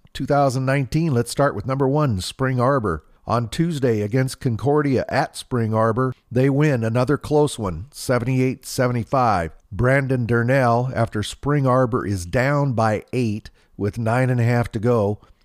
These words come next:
he scored nine points in the last five minutes to seal the deal for the Cougars.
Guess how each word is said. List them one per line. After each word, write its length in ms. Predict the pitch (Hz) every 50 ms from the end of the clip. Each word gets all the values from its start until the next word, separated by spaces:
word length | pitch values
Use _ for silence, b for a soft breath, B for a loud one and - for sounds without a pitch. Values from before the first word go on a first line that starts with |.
| b b _
he 140 | - 160 175
scored 380 | - - - 143 123 113 95
nine 440 | 101 104 117 127 135 135 135 135 123
points 480 | - - 151 139 127 123 107 92 - -
in 60 | 104
the 80 | 95
last 460 | 101 107 113 113 113 113 113 - - -
five 320 | 131 127 120 117 117 110
minutes 360 | 113 120 120 110 95 - - -
to 120 | - 92
seal 440 | - - - - 131 127 123 120 117
the 120 | 104 104
deal 340 | 92 113 123 123 120 107 104
for 140 | - - 101
the 80 | 95
Cougars. 600 | 101 - - 131 123 117 107 98 90 82 80 -